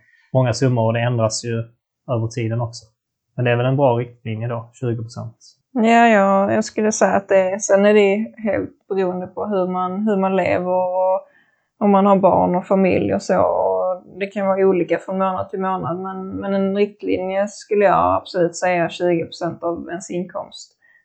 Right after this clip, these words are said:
Speaker 2: För då varierar det också, i och med att man just har en procentsats, så, så beror det också på hur mycket eller hur lite man tjänar.
Speaker 1: Mm. Och det är ju många som kan spara femtio procent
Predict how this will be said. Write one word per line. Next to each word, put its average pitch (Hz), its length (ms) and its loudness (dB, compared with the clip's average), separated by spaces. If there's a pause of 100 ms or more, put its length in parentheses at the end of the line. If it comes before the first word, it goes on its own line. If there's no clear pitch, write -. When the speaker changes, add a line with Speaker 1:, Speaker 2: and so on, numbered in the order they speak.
(140)
Speaker 2:
För 190 60 -2
då 190 80 4
varierar 180 540 4
det 180 100 2
också, 170 600 0
i 196 100 4
och 190 40 2
med 185 120 4
att - 120 -8
man 185 120 -2
just 190 220 -6
har 180 100 4
en 180 200 -2
procentsats, - 1080 -2 (460)
så, 180 560 2 (360)
så 196 140 -4
beror 185 240 0
det 185 80 2
också - 240 -4
på - 120 -2
hur 196 300 0
mycket - 460 -10 (180)
eller 196 160 -2
hur 214 80 -2
lite 190 280 -6
man 196 120 -10
tjänar. - 320 -10 (220)
Speaker 1:
Mm. 117 240 -2 (280)
Och 135 100 2
det 123 60 4
är 120 140 4
ju 117 80 2
många 120 420 2
som 117 540 -4
kan 113 500 -2
spara 117 580 0
femtio 131 520 0
procent 107 560 -10